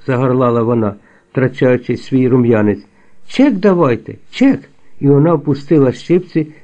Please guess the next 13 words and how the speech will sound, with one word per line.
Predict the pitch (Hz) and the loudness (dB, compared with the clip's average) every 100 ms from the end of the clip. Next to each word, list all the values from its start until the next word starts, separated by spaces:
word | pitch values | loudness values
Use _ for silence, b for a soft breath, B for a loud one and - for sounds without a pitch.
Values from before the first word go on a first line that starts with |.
| B | B
для | 123 139 | -2 -2
цукерок. | 139 139 120 104 104 - _ _ _ _ _ - | -2 -2 0 0 -2 -8 _ _ _ _ _ -20
«Серденько, | - - 190 175 123 113 - - - - | -10 0 0 2 0 0 -4 -12 -12 -4
любонько, | 147 214 180 160 135 - 104 b b b b - | 2 2 4 2 2 -2 -8 b b b b -8
красунечко!» | - 202 - 208 143 117 - - 110 | -2 -2 0 2 2 0 -4 -6 -6
засичав | 113 139 143 139 180 175 | -2 -2 -2 -4 -2 -2
Коров'єв, | - 147 123 110 107 104 104 B - | 0 0 2 0 0 -2 -6 B -4
перевалюючись | 143 127 120 131 127 120 - 117 | 0 2 2 2 2 0 -2 -8
через | - 123 123 | -4 -2 -2
прилавок | - 120 113 165 165 156 b b b | -2 -2 2 2 0 -2 b b b
і | - | -10
підморгуючи | 139 131 110 110 165 156 160 143 156 | -6 -2 0 2 0 2 0 0 -4
продавщиці. | 147 135 123 123 104 - 113 - 107 | -4 -2 0 -2 -2 -4 -4 -4 -10